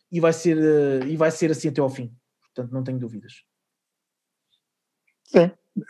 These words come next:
Speaker 2: mas acho que, não, epá, eu espero que o Sporting perca o ponto, e perca muitos, e espero que o Braga também, o Porto também. Aliás, a minha esperança é que o Porto, com esta, estando na Liga dos Campeões, <laughs> que perca para aí mais um, um jogo ou outro.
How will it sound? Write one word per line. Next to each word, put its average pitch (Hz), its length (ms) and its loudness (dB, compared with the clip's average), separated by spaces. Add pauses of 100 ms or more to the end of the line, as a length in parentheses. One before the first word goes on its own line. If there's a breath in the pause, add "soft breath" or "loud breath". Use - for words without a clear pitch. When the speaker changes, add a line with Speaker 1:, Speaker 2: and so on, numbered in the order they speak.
(120)
Speaker 2:
mas 226 140 8
acho - 240 4
que, - 80 6 (240)
não, 135 180 6 (180)
epá, 160 220 4
eu 104 40 2
espero 127 260 0
que - 80 -10
o - 40 -8
Sporting 151 360 0
perca - 300 2
o 151 40 -2
ponto, 165 260 4
e 117 160 8
perca 135 260 6
muitos, 156 300 4
e 110 60 0 (260)
espero - 260 4
que - 80 -8
o - 20 0
Braga 120 320 4
também, 127 280 0
o 135 60 -2
Porto 151 260 0
também. 160 220 6
Aliás, 139 380 6 (440 loud breath)
a 135 40 -2
minha 143 140 2
esperança 170 380 4
é - 20 0
que 175 80 2
o 165 40 2
Porto, - 440 4
com - 180 2
esta, 151 300 4 (1600)
estando 147 300 6
na 131 80 8
Liga 135 180 8
dos - 80 2
Campeões, 151 680 6
<laughs> - 500 4
que - 400 -6
perca 170 280 6
para 160 220 6
aí 165 520 6
mais 156 340 4
um, 165 360 2
um 156 40 6
jogo 165 220 8
ou 165 140 8
outro. 190 420 2